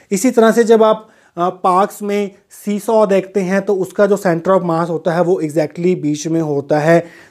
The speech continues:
तो इस प्रकार से हम सिंप्लिसिटी के लिए मान लेते हैं कि इन दोनों पार्टिकल्स का center of mass यहाँ कहीं लोकेटेड है और इन दोनों पार्टिकल्स का जो center of mass होगा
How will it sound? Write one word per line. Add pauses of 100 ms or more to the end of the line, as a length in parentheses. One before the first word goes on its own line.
तो
इस
प्रकार
से
हम
सिंप्लिसिटी
के
लिए
मान
लेते
हैं
कि
इन
दोनों
पार्टिकल्स
का
center
of
mass
यहाँ
कहीं
लोकेटेड
है (320)
और (320)
इन
दोनों
पार्टिकल्स (120)
का
जो
center
of
mass
होगा